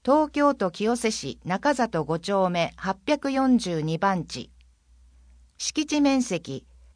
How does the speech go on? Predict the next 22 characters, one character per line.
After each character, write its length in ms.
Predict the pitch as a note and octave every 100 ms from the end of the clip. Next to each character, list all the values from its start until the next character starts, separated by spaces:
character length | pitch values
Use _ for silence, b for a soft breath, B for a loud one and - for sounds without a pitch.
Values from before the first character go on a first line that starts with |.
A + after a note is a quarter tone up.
| -
約 440 | A#3 B3+ F3 D#3 -
一 280 | F3+ - C#4+
万 300 | D4 D4 A#3+ -
一 100 | E3+
千 420 | - C#4+ D4 C#4+
平 240 | C4 C4
方 240 | B3 A#3+ A#3
メ 180 | A3 G3
ー 20 |
ト 160 | D#3 C3
ル。 160 | A2 _ _ _ _ - _ _ _ _ _ -
主 260 | - C4 C4
要 300 | D4+ D4+ D4
用 240 | C#4+ A3
途、 320 | - C#3 - _
市 220 | - - A#3+
役 240 | C#4 C#4
所。 300 | - C#3+ - - _ _ _ _ _ _ _ _ _ _
構 280 | - D4 D#4
造 260 | D4 D4 C#4+
種 180 | - C4
別、 420 | G3 - C3+